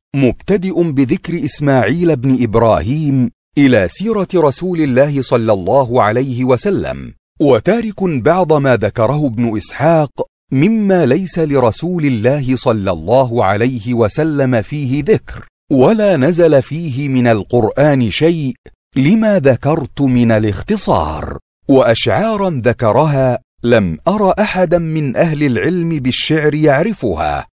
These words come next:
وأشياء بعضها يشنع الحديث به، ومستقص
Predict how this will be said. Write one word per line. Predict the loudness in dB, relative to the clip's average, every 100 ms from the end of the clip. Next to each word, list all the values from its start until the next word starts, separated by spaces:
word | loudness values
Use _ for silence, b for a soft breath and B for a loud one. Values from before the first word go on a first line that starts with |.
| _
وأشياء | 2 4 2 -2 -2 0 0 0 2
بعضها | 2 2 0 2 2 6 6
يشنع | 4 2 -2 -2 -2 2
الحديث | 0 2 0 -2 -2 -2 0
به، | 2 0 0 -10 -18 _ _
ومستقص | 2 2 2 -6 -4 -4 -4 -4